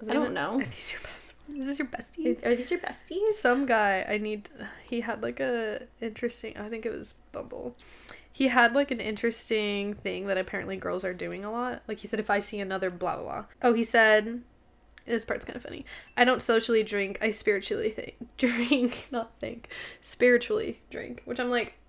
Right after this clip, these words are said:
Speaker 1: kind of a red flag. Maybe you're an alcoholic, but maybe a good time. <laughs> Um, <laughs> and then he says, this is fucked up, bro. He's an <laughs> asshole.
Speaker 2: Now that you're reading it.
Speaker 1: <laughs> I'm reading this. It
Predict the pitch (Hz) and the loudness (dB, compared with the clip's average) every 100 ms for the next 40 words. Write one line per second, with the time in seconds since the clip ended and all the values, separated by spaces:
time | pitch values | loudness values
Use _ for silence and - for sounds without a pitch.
0 | _ - 226 240 294 320 220 214 247 - | _ -4 0 4 4 6 4 4 0 -4
1 | 208 202 190 196 262 247 - 202 208 208 | -4 -2 -2 0 2 0 -2 -4 -2 0
2 | 226 277 381 220 202 - - - - 233 | 2 8 8 8 2 -14 -18 -18 -6 -6
3 | 214 - 226 247 240 240 233 247 339 320 | -6 -4 6 10 10 10 8 8 8 8
4 | - 330 - 370 359 311 285 - - - | 8 8 12 10 10 4 2 -6 -8 -8
5 | - - 262 277 285 262 247 240 - - | -4 2 4 6 6 8 8 6 -6 -12
6 | _ - 226 359 440 - 247 254 220 208 | _ -6 0 8 8 8 4 6 6 6
7 | 220 247 359 440 262 269 262 - 269 247 | 6 8 8 8 8 6 6 10 10 10
8 | - 269 - 320 - - - - 262 247 | 2 -2 0 -2 -2 -20 -16 0 6 10
9 | 254 247 226 220 220 233 247 370 - - | 12 12 12 12 12 10 6 6 6 12
10 | 381 349 240 226 - 277 320 339 339 | 12 12 8 6 6 0 0 -2 -4